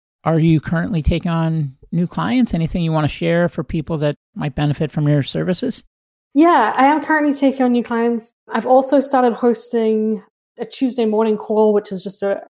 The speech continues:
Speaker 2: group call for anybody who wants to attend, for folks to come and just ask questions about where they are in the climate journey. I've called that Climate Pathfinders, but if anybody wants to come and join that, they're most welcome as well.
Speaker 1: Great. And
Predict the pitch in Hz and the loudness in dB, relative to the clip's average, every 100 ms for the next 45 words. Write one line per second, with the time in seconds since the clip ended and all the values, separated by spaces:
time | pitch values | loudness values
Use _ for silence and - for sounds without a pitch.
0 | - 240 254 - 247 226 226 - 196 202 | -2 -2 -2 -4 0 0 -2 -2 -2 0
1 | 214 220 214 208 202 190 190 190 185 190 | 0 2 2 0 -4 -8 -12 -10 -8 -6
2 | 190 190 - _ _ _ _ - 202 208 | -6 -8 -10 _ _ _ _ -6 -2 -2
3 | 202 214 202 196 185 196 190 - 196 190 | -2 -4 -4 -4 -4 -6 -6 -6 -8 -6
4 | 220 214 196 185 185 185 175 190 208 - | -4 -2 -2 -2 0 -2 -2 -4 -6 -4
5 | 240 240 240 254 254 262 262 _ _ _ | -2 -2 -2 -2 0 -2 -6 _ _ _
6 | - 190 233 208 208 196 - 196 202 - | -14 -6 0 2 0 -4 -6 -8 -8 -4
7 | 277 269 285 262 254 247 247 226 - 202 | -2 -2 -2 -2 0 0 0 -2 -4 -4
8 | 202 214 220 214 208 202 - 196 185 185 | -2 0 2 2 0 -4 -10 -10 -10 -8
9 | 185 185 214 208 214 - _ _ - 190 | -6 -4 -4 -4 -8 -20 _ _ -6 -4
10 | 185 180 180 180 185 175 165 170 190 175 | -2 -4 -6 -6 -6 -10 -8 -8 -6 -8
11 | _ _ _ _ _ - 170 220 240 - | _ _ _ _ _ -10 -4 -2 -4 -4
12 | 202 175 170 170 156 | 0 2 4 2 0